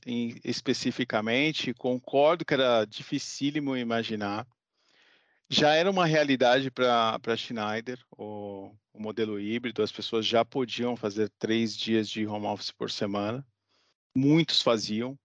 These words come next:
Eu, particularmente, não, não estava tão adaptado a isso, mas muitas pessoas faziam, a gente já disseminava.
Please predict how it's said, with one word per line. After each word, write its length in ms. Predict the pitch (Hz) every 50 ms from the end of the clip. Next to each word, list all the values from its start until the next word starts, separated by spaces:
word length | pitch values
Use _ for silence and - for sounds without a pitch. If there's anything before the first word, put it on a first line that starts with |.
| -
Eu, 280 | 131 135 147 160 151 131
particularmente, 800 | - - 123 113 - - 131 123 120 113 113 117 120 - - 120
não, 480 | 117 117 117 117 113 107 104 101 101 107 _ _ _ _ _
não 300 | - 107 110 110 113 113
estava 340 | 110 - - 117 107 110 113
tão 220 | - - 113 113
adaptado 600 | 113 107 110 107 - - - 107 104 107 104 107
a 60 | 101
isso, 460 | 95 98 101 117 120 110 - - - 117
mas 300 | 110 104 104 98 101 -
muitas 400 | 107 110 120 135 131 - 127 -
pessoas 320 | - - - - 107 98
faziam, 480 | - - 101 101 95 90 98 110 117 113
a 60 | 110
gente 240 | 104 107 107 101 -
já 120 | - 107
disseminava. 920 | 110 107 - - - - 113 107 104 101 101 101 101 104 110 110 120 120 127